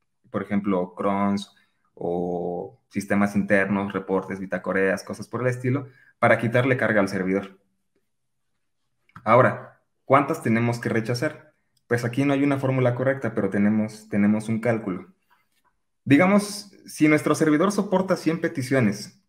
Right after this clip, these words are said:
y estamos midiendo y no-, que nos están llegando ciento diez, pues muchos nos dirían, "Ah, pues rechaza el diez por ciento de las peticiones, porque eso te va a dejar capacidad para operar".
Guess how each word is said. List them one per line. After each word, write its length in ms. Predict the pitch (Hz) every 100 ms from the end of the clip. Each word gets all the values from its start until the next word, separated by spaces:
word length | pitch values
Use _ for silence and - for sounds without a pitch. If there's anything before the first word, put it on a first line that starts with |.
| _ -
y 140 | 120
estamos 340 | 123 151 160
midiendo 360 | 151 123 127 123
y 40 |
no-, 160 | 107 101
que 80 | 107
nos 140 | 101
están 240 | 101 113 127
llegando 420 | 127 113 113 98
ciento 440 | - 110 117 131
diez, 440 | 127 147 - - _ _ _ _ -
pues 140 | 117
muchos 200 | 127 135
nos 160 | 127 120
dirían, 280 | 123 147 117
"Ah, 140 | -
pues 180 | 107 101
rechaza 320 | 95 104 113
el 80 | 107
diez 140 | 101
por 140 | 104 104
ciento 200 | 98 98
de 80 |
las 140 | 98 98
peticiones, 760 | 107 123 123 110 117 - - _ _
porque 220 | - 101 107
eso 160 | 113
te 80 | 113
va 120 | 101
a 40 | 95
dejar 300 | 92 95 -
capacidad 500 | - 107 95 90 -
para 160 | 90
operar". 420 | 90 101 110 -